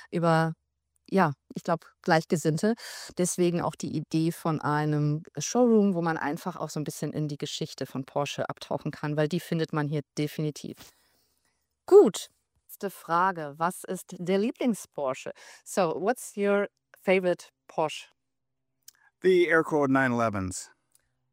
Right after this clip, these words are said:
Speaker 1: Okay, das ist leicht. Das, äh, übersetze ich trotzdem. Und zwar der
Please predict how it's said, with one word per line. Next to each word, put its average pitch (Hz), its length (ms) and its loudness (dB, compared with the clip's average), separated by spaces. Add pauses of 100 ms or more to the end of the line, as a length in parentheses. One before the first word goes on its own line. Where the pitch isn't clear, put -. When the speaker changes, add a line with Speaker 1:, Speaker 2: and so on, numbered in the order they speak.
Speaker 1:
Okay, 185 260 -4
das 160 180 -4
ist - 160 -10
leicht. 214 260 -2
Das, - 220 -6
äh, 175 160 -6 (100)
übersetze 180 360 2
ich 226 40 -2
trotzdem. 277 420 0
Und 214 140 -2
zwar 202 220 0
der 196 160 4